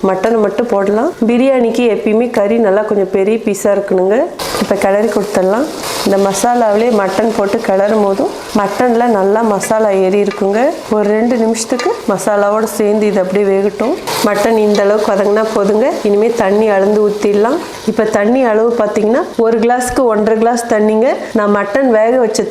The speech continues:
தண்ணி ரெண்டு கிளாஸ் இருக்கு. இப்ப இதுலயே ஊத்திடலாம். டோட்டலா நம்ம மூணு கிளாஸ் தண்ணி ஊத்தணும். So ஃபர்ஸ்ட் மட்டன் வேக வச்ச தண்ணி ஊத்துறோம். இப்ப நார்மல் தண்ணி ஒரு கிளாஸ் ஊத்திக்கலாங்க. இது வந்து சுடு தண்ணி தான், பச்சை தண்ணி ஊத்த வேண்டாம். நான் இந்த கிளாஸ்ல தாங்க ரெண்டு கிளாஸ்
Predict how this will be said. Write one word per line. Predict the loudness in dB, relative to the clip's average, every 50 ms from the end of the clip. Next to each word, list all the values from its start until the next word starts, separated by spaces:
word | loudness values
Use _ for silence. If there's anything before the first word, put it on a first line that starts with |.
| 0
தண்ணி | 0 2 2 2 2 2 2
ரெண்டு | 2 2 0 0 2
கிளாஸ் | 2 2 2 0 0 -2
இருக்கு. | -2 -2 -2 -2 -2 -4 -6
இப்ப | -6 -4 -2 0
இதுலயே | 2 2 2 2 2 0
ஊத்திடலாம். | 0 0 -2 0 0 2 0 0 -2 -4 -8 -12 -14 -16 -16 -16 -16 -16 -14 -4 -2
டோட்டலா | 0 0 0 0 0 0 2 2 2 2
நம்ம | 2 2 2 2 2
மூணு | 2 2 0 0 2
கிளாஸ் | 0 0 0 0 -2 0
தண்ணி | 0 2 2 2 2 0
ஊத்தணும். | 0 0 0 0 0 0 -2 -6 -10 -10 -4
So | -2 -2 0 0
ஃபர்ஸ்ட் | 0 -2 -2 -2 -2 0 0
மட்டன் | 2 0 0 0 0 0 2 2
வேக | 2 2 2 0
வச்ச | -2 -2 -4 -2 -2 0
தண்ணி | 2 2 2 2 2
ஊத்துறோம். | 0 0 -2 -2 -4 -4 -4 -6 -10 -10 -4 -4 -2
இப்ப | 0 0 0 2 2
நார்மல் | 2 2 2 2 2 2 0 0 0
தண்ணி | 0 0 2 2 2 2
ஒரு | 2 2 2 2
கிளாஸ் | 0 0 0 0 -2
ஊத்திக்கலாங்க. | -2 -2 -2 -2 0 0 0 2 2 0 0 -2 -2 -2 0
இது | 0 2
வந்து | 2 2 0 0 0
சுடு | 0 0 0 0 0
தண்ணி | 0 0 0 0 0
தான், | 0 -2 -4 -6 -10 -12 -14 -6 -4
பச்சை | -4 -2 -2 -2 -2 0
தண்ணி | 0 2 2 0
ஊத்த | 0 0 0 0 2
வேண்டாம். | 2 0 0 0 -2 -4 -6 -4 -2 0
நான் | 0 2 2 2
இந்த | 2 2 2 2
கிளாஸ்ல | 2 0 0 0 0 0 0 2 2
தாங்க | 2 2 0 0 0
ரெண்டு | 0 0 0 0 2
கிளாஸ் | 0 0 0 0